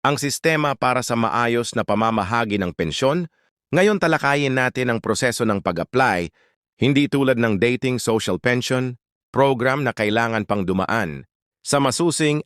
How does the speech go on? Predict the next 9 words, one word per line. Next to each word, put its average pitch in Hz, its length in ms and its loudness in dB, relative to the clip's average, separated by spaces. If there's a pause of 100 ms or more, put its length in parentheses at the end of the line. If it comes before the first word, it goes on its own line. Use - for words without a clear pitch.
assessment. 151 640 -2
Ang 104 160 -2
bagong 139 400 0 (320)
Universal 127 480 2
Social 127 400 0
Pension 151 480 -2 (320)
ay 117 160 2
automatic 131 720 0
na 120 160 0